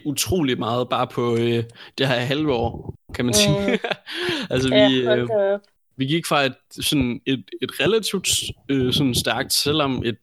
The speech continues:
Speaker 1: træls folketingsvalg, øh, øh, Å, til, øh, øh, Uffe, han, øh, han trådte af til, at, "Åh, nu kom der en ny spændende kandidat til, okay, vi forlader bare partiet nu."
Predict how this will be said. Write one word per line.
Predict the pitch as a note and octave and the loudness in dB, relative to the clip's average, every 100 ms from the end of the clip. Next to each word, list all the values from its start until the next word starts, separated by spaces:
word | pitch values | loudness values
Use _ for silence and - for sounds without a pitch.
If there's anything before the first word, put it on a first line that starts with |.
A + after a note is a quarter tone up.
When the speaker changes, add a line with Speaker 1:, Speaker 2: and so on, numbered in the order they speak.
| - | -8
Speaker 1:
træls | - A#2+ B2+ - | -4 -2 -4 -4
folketingsvalg, | B2 C3+ C3 A#2+ A2+ A2+ G#2 _ A#2 | -4 -2 -2 -2 -2 -4 -4 _ -2
øh, | A2+ A2 A2 A2+ A2 | 0 0 0 -2 -2
øh, | - G#2+ - - - - | -2 -4 -2 -6 -8 -6
Å, | C#3+ D3 - - - | -2 -2 -2 -6 -4
til, | - B2 A#2 A#2 | -2 0 0 -2
øh, | A#2+ A2+ A2+ - _ - - _ _ | -2 -4 -6 -16 _ -20 -20 _ _
øh, | A#2+ A#2+ | -4 0
Uffe, | D#3+ E3+ D3 | 0 0 0
han, | C#3 C#3 C3 | 0 2 2
øh, | A#2+ A#2+ A#2 A#2 | 0 0 -2 -2
han | C3+ C#3 B2+ - | 0 0 -2 -4
trådte | - B2 B2+ | -2 0 0
af | C#3 - - - | 0 -2 -4 -2
til, | C3 A#2+ A2+ | 0 -2 -4
at, | A2+ A2+ - - _ _ _ _ _ _ _ _ _ | -4 -6 -10 -18 _ _ _ _ _ _ _ _ _
"Åh, | D#3+ F#3 | 0 2
nu | D#3+ D#3+ | 2 0
kom | E3 E3+ D3+ | 0 -2 0
der | C3 | 0
en | C#3 | 2
ny | E3 | 0
spændende | - - E3 E3+ C#3+ B2 A#2 A#2 A#2 | -2 -2 0 2 2 2 0 -2 -4
kandidat | C#3 B2 C3+ D3 C#3+ | -4 -2 0 0 0
til, | - B2+ A#2+ A2+ - | -2 0 0 -2 -4
okay, | C3 B2 B2+ | -4 -2 -2
vi | B2 | -2
forlader | - C3 A#2 G2+ | -2 0 0 0
bare | A2 | -2
partiet | A#2+ B2 C3+ A#2 | -2 -4 -2 -2
nu." | A2+ | -2